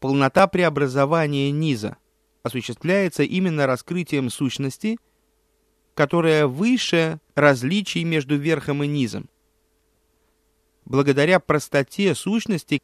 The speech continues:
которая связана и объединена с простотой еврея, или, говоря известными словами книги Зоэр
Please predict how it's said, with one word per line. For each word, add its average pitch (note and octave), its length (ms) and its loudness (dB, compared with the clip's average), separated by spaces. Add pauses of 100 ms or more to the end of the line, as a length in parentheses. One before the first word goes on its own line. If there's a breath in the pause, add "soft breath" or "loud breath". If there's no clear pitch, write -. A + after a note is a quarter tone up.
(160)
которая C#3+ 420 2
связана E3 680 0
и D3+ 180 -2
объединена C#3 800 0
с - 60 -8
простотой D3 580 -2
еврея, A#2+ 580 0 (1600)
или, D#3+ 180 4
говоря C3+ 440 4
известными C3 400 -2
словами C3 400 0
книги C3 320 -4
Зоэр E3 420 0